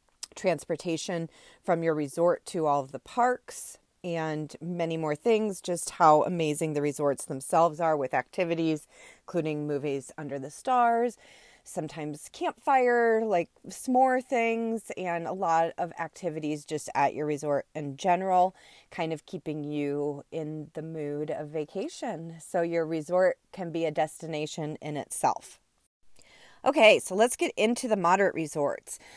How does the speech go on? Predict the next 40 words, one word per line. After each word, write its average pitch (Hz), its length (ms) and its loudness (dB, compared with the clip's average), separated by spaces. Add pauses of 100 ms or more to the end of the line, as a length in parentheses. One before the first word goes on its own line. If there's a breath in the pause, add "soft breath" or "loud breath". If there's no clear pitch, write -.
(120 loud breath)
They 240 80 4
have 294 220 4
a 539 180 4
lot 190 220 10
of 220 100 2
the 262 100 2
same 277 300 -2
features 277 560 -2
of 226 220 0
deluxe 233 480 0
resorts. 233 720 -2 (280 loud breath)
So 196 560 4
there 180 300 6
are 165 140 4
restaurants, 185 600 4
there's 165 220 0
a 160 80 -4
quick - 260 -4
service 202 520 0
and 202 80 -6
a 185 40 -6
table 185 380 -2
service 175 400 -2
restaurant 175 560 -2
at 170 140 -2
each 165 280 -10
one, 165 400 -2 (280 loud breath)
except - 320 -2
for 202 180 0
Port 185 240 0
Orleans 170 340 0
French 165 340 -4
Quarter 196 420 4
that 165 120 -2
just 175 200 -4
has 185 180 -6
quick - 260 -4
service. 254 420 -4
However, 185 300 4
you 165 280 -8